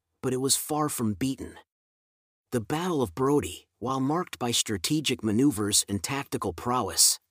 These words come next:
also bore witness to a significant human cost.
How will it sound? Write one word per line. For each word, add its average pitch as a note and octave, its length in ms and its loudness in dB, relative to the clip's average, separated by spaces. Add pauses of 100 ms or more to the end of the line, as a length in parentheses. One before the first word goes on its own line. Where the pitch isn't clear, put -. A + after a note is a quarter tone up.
also D#3 400 4
bore B2+ 260 2
witness A#2 500 0
to C3+ 200 0
a A#2 40 2
significant C#3 760 2
human C3+ 280 2
cost. - 580 -2